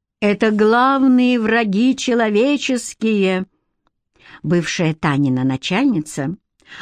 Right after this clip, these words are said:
а теперь ее подчиненная — начальник отдела кадров Лидия Андреевна, подняла вверх указательный палец. "Ничего от них хорошего в нашей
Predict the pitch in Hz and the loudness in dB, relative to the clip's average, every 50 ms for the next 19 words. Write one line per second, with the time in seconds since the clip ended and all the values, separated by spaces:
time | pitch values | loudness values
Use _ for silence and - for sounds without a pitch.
0 | 180 175 - 196 220 214 254 254 - 269 240 214 233 240 240 240 208 233 233 220 | -14 -6 -4 -4 -2 -2 -2 -2 0 0 0 2 2 2 0 0 -2 -2 -6 -6
1 | - - - 240 233 220 185 165 160 156 156 151 151 156 160 175 - _ _ _ | -4 -4 -2 0 0 0 0 0 2 2 2 2 0 0 -2 -4 -8 _ _ _
2 | - 226 254 - - 254 170 143 139 143 147 147 - 160 156 170 175 170 175 175 | -4 -4 -4 -2 -2 -2 0 2 2 0 0 -2 -4 -4 -2 -2 0 0 -2 -2
3 | - 170 156 143 143 147 160 156 - 196 185 175 165 180 180 180 185 175 175 165 | -2 -2 -2 -2 -2 -4 -6 -6 -2 -2 -2 0 0 0 -2 -2 -2 0 0 0
4 | 151 139 147 143 135 175 - _ _ _ _ _ _ _ _ _ _ - 214 185 | 0 0 0 -2 -2 -6 -10 _ _ _ _ _ _ _ _ _ _ -2 -2 0
5 | 196 196 196 185 185 185 175 175 208 269 302 285 - 247 - - 180 175 165 185 | 2 2 0 0 0 0 0 0 0 0 -2 -2 -6 -8 -4 -2 -2 -2 0 0
6 | 208 220 - 214 185 185 180 - - 151 139 139 139 135 - - - - - _ | -2 -2 -2 -4 -4 -4 -4 -2 -2 -2 -2 -2 -4 -8 -10 -14 -20 -20 -20 _
7 | _ _ _ _ _ _ _ _ _ _ _ _ _ - 202 208 220 240 254 262 | _ _ _ _ _ _ _ _ _ _ _ _ _ 0 2 2 4 4 4 4
8 | 269 269 262 - - - - 254 262 262 233 208 214 240 240 233 220 214 220 214 | 4 2 0 -2 -6 -4 -2 0 0 0 0 0 0 2 2 2 2 0 -2 -4
9 | 214 - 226 220 214 196 - - - 196 202 220 226 220 196 175 - - 165 160 | -2 -2 0 0 0 -2 -4 -2 0 0 2 2 2 2 0 -2 -4 -6 -4 -4
10 | 160 160 156 170 175 190 196 190 - - 185 175 - | -2 -2 -2 0 0 0 0 -2 -2 -4 -4 -6 -6